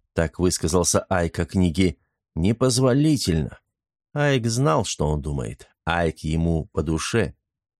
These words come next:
Гувер только предложил обнародовать его точку зрения. Осталось лишь дождаться обвинительного приговора из Лондона.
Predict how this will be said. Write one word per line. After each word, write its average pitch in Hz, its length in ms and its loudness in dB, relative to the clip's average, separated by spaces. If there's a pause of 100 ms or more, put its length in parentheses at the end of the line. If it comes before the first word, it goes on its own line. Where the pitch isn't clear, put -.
Гувер 156 400 2
только 147 320 2
предложил 131 640 4
обнародовать 123 760 2
его 113 180 4
точку 104 340 -2
зрения. 76 500 -4 (280)
Осталось 90 580 2
лишь 90 220 2
дождаться 98 640 2
обвинительного 92 800 2
приговора 95 560 2
из 90 120 0
Лондона. 78 560 0